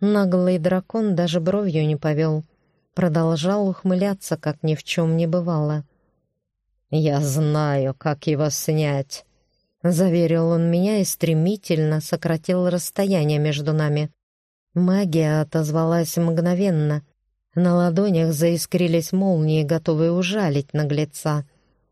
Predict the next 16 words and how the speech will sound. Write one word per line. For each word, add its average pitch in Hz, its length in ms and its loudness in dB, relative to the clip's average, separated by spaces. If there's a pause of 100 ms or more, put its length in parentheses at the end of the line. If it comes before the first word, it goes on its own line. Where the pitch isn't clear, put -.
(380)
Но 208 300 2
дракон 208 600 0
ловко 180 400 -2
перехватил 151 760 -2
мои 156 260 0
руки 208 280 -2
за 190 200 0
запястья 180 760 -2 (540)
и 208 100 0
потом 196 340 0
вообще 185 460 0
закинул 160 600 0
меня 165 320 2
на 165 120 0
свои 160 280 -2
плечи. 165 580 -4